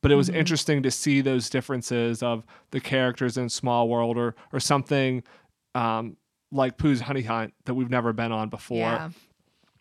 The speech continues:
Speaker 1: Um,
Speaker 2: I
Speaker 1: or
Speaker 2: mean,
Speaker 1: ju-
Speaker 2: it's, it's almost worth, if you're a big Disney Parks fan, it's worth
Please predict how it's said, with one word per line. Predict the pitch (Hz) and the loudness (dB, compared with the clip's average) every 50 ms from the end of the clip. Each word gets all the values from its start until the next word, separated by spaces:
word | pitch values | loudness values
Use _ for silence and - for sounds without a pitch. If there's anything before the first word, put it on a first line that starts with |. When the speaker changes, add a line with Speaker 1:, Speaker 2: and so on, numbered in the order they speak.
| - - | -12 -6
Speaker 1:
Um, | - 120 120 117 107 117 - - | -4 -4 -4 -4 -6 -6 -2 2
Speaker 2:
I | - | 4
Speaker 1:
or | 214 | 4
Speaker 2:
mean, | 214 226 | 6 6
Speaker 1:
ju- | 247 | 4
Speaker 2:
it's, | 254 - - | 4 0 -2
it's | - 285 262 - | -2 -2 0 2
almost | 233 226 233 233 220 208 202 - | 4 4 4 4 4 0 0 -2
worth, | 208 185 180 170 170 - | -2 0 0 0 -2 -4
if | - 196 175 | -6 -6 -2
you're | 202 226 247 247 | 0 2 2 2
a | 226 | 2
big | 220 214 208 196 175 | 2 0 -2 -2 -2
Disney | 196 180 180 180 170 | -2 -2 0 -2 -2
Parks | - - 165 165 156 - | -2 -2 -2 -2 -4 -6
fan, | - 175 170 170 | -6 -6 -4 -4
it's | 165 170 - - | -6 -6 -8 -12
worth | 185 170 170 175 175 175 170 | -14 -6 -2 0 0 0 0